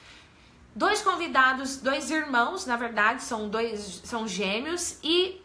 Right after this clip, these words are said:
quando eles foram convidados a subir no palco pra aquela demonstração que a palestrante ia fazer,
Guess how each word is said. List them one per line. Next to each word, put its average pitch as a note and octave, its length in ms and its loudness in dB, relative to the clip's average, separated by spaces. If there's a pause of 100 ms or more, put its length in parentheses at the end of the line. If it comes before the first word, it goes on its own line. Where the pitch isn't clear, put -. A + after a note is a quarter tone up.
quando A4 300 2
eles F4 240 -2
foram C4+ 260 2
convidados G#3+ 640 0
a G#3 80 0
subir G#3+ 420 -4
no B3+ 100 -4
palco A3 440 4
pra G3 140 -6
aquela F#3+ 280 0
demonstração F3+ 880 -4
que - 120 -8
a E3 60 -4
palestrante E3+ 840 -6
ia D#3 100 -4
fazer, F#3 560 -6